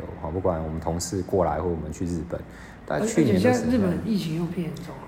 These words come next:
Speaker 1: 对啊，先破两千，又宣告那个紧急什么事件。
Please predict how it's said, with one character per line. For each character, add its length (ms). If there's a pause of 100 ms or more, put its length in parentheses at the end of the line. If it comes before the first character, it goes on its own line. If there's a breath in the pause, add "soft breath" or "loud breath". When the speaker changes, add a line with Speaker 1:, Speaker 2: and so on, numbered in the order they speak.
(100)
Speaker 1:
对 220
啊， 320 (320)
先 120
破 260
两 180
千， 240
又 100
宣 380
告 280
那 100
个 140
紧 360
急 400
什 140
么 100
事 240
件。 280